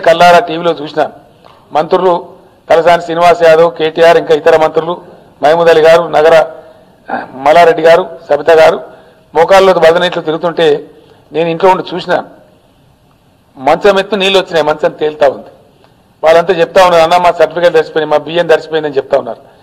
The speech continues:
నాలుగో రోజు నాడు బతుకమ్మ దసరా పండుగ ఉంది. నాకు నాకే మనసు బాధ అయ్యి చీఫ్ సెక్రటరీ నన్ను ఎవరు అడగలేదు,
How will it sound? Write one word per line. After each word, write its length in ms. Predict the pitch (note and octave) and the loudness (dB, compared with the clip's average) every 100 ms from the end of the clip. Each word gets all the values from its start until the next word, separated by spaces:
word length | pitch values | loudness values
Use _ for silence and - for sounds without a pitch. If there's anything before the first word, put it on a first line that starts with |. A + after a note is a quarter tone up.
| _ _ _ | _ _ _
నాలుగో 320 | D3 F#3 F#3+ | 0 2 4
రోజు 140 | F#3 F3+ | 2 2
నాడు 160 | F3 | 0
బతుకమ్మ 380 | E3 D3 - E3+ | 0 0 0 0
దసరా 320 | C3 D3 D3+ | 0 0 0
పండుగ 220 | D3 B2+ A#2 | 0 -2 -6
ఉంది. 200 | G#2+ - _ _ _ _ _ _ | -10 -20 _ _ _ _ _ _
నాకు 320 | C3 D#3+ F#3 | 0 2 2
నాకే 320 | F3 F3 G3+ G3 | 2 2 2 2
మనసు 280 | F3 F#3 | 0 -2
బాధ 260 | E3+ D#3+ E3 | 0 2 4
అయ్యి 220 | D3+ B2 - _ _ _ _ _ | 2 -2 -16 _ _ _ _ _
చీఫ్ 160 | E3+ F3+ | -10 -4
సెక్రటరీ 260 | F#3+ F3 D#3+ | -2 0 -2
నన్ను 160 | D#3 | -2
ఎవరు 160 | D#3+ F3 | 2 2
అడగలేదు, 420 | D#3 F#3 F3+ - | 4 2 0 -4